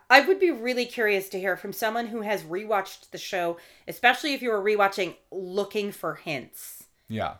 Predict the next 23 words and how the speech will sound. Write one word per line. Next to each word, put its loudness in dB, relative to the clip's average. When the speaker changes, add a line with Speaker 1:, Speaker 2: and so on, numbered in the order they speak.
Speaker 1:
You -4
were 2
focused -2
specifically. -4
You 0
weren't -2
gonna 2
miss -4
anything. -8
Please 0
let 2
us -8
know -2
if -16
you've -4
done 2
that -2
and -10
you, -6
you -8
have -2
the -2
answer. -8